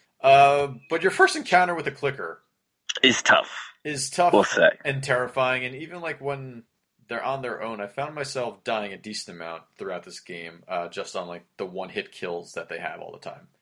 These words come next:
Speaker 1: And I also found it unfair that that was the same when you were playing as Ellie. 'Cause isn't she immune?
Speaker 2: What? Why?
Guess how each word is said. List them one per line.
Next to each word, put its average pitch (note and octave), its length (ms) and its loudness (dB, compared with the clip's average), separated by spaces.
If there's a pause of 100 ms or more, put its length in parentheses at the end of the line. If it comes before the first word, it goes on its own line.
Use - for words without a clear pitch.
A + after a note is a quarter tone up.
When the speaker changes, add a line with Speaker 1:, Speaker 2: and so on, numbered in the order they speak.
(140)
Speaker 1:
And D3 140 0
I F#3 40 4
also G3 200 4
found F3+ 240 6
it E3 100 0
unfair C#3 520 6
that A2+ 160 -4
that B2 160 6
was A2+ 120 -6
the A2 80 -8
same A#2+ 480 -2
when A2 140 -6
you G#2+ 80 -6
were G#2 80 -4
playing G2 300 -8
as F2 100 -12
Ellie. E2 340 -10 (400)
'Cause C3+ 200 2
isn't C#3+ 220 0
she E3+ 180 2
immune? C3+ 340 -2
Speaker 2:
What? F4+ 380 8
Why? B2+ 400 8